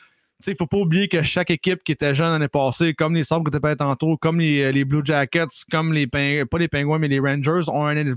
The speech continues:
plus au compteur. Et j'ai hâte de voir si ça va être bénéfique. Les Sabres étaient vraiment proches en fin de saison l'année passée, et j'ai l'impression que cette année pourrait mettre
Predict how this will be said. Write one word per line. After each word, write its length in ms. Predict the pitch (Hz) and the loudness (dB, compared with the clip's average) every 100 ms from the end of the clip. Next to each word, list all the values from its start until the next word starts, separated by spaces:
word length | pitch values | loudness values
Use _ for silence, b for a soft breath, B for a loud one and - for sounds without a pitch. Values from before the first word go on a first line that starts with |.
| - | -4
plus 320 | 151 151 - | -2 -2 -2
au 80 | 139 | -2
compteur. 520 | 135 120 123 135 139 B B B B B B - | -2 0 0 0 -2 B B B B B B -6
Et 140 | 139 | -4
j'ai 80 | 139 | -2
hâte 180 | 143 151 | 0 0
de 80 | |
voir 300 | 151 143 151 | 0 0 0
si 80 | - | -2
ça 80 | 139 | -2
va 100 | 135 | -2
être 80 | 139 | 0
bénéfique. 460 | 135 131 - 151 | -2 -2 -2 -2
Les 160 | 147 151 | 0 0
Sabres 320 | - 165 175 | 0 0 0
étaient 160 | 156 143 | 0 0
vraiment 340 | 135 170 165 | 0 0 0
proches 320 | 131 156 190 185 | 0 -2 -2 0
en 120 | 170 | -2
fin 140 | 180 | -2
de 40 | 165 | -2
saison 360 | 180 165 185 | -2 0 0
l'année 120 | 180 | 0
passée, 360 | 160 160 147 180 | 0 0 0 0
et 180 | 180 131 | 0 0
j'ai 80 | 147 | 0
l'impression 260 | 139 135 | 0 -2
que 60 | 160 | -2
cette 160 | 147 | -2
année 180 | 139 151 | -2 -2
pourrait 200 | 151 139 | -2 -2
mettre 180 | 139 143 | -2 -4